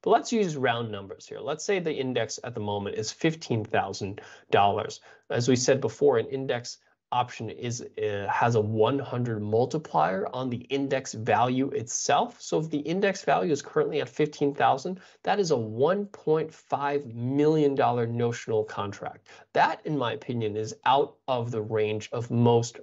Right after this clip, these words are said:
retail traders, if not nearly all retail traders. This is purely an institutional product. So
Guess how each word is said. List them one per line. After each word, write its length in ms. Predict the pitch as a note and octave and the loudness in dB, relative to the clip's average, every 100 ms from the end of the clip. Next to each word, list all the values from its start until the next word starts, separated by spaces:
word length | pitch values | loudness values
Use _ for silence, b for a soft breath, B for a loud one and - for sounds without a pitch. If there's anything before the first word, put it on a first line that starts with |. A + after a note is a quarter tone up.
| - | -6
retail 360 | A2 G#2 G#2+ | -6 -4 -6
traders, 440 | - A2+ - G#2 A2 | -4 -2 -2 0 0
if 100 | A2+ | 2
not 320 | A2+ G#2+ - - | 2 0 -4 -6
nearly 400 | A#2+ B2 A#2 G#2+ - | 0 4 4 2 2
all 340 | B2+ A#2+ A2+ G2+ | 2 4 4 2
retail 380 | G#2 F#2 - | -2 -2 -4
traders. 460 | - - - - - | -4 -4 -6 -6 -4
This 200 | A#2+ A#2+ | 0 2
is 180 | A#2+ A#2+ B - | 0 -4 B -8
purely 600 | - E3+ D#3+ C3 A#2 - B - | 2 6 6 6 4 -2 B -4
an 200 | C3+ B2+ | -2 0
institutional 880 | C#3 A#2+ B2 A2+ - A#2 - G#2+ G2 | 0 0 -4 -4 0 0 2 0 0
product. 560 | - G2 F#2+ - - - B B B B B | 2 2 2 -2 -12 -18 B B B B B
So 500 | - - D#3 A2+ - | 0 4 6 4 0